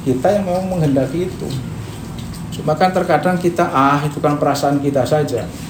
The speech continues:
Dan selalu kita mengatakan seperti itu. Padahal upaya kelompok lain yang mencoba mensekulerkan politik kita secara luar biasa itu terjadi. Dan sekarang pertanyaannya kemudian,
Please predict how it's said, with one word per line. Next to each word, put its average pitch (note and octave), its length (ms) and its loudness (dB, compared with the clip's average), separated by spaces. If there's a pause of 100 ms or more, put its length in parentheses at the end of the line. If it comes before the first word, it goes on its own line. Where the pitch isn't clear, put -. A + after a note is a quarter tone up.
(640)
Dan C3 140 2
selalu D3 400 2
kita E3 160 0
mengatakan D#3+ 560 2
seperti D#3 400 -2
itu. - 140 -6 (1000)
Padahal E3+ 260 4
upaya E3 300 4
kelompok E3 400 2
lain D3+ 420 2
yang D3 220 2
mencoba D3+ 680 2 (280)
mensekulerkan D3+ 920 2
politik D3 420 0
kita D3+ 280 2
secara C#3+ 320 2
luar C#3+ 240 4
biasa C3+ 400 0
itu - 120 -6
terjadi. B2 520 -2 (1400)
Dan C3 160 4
sekarang D3+ 360 2
pertanyaannya E3 520 0
kemudian, C#3+ 480 2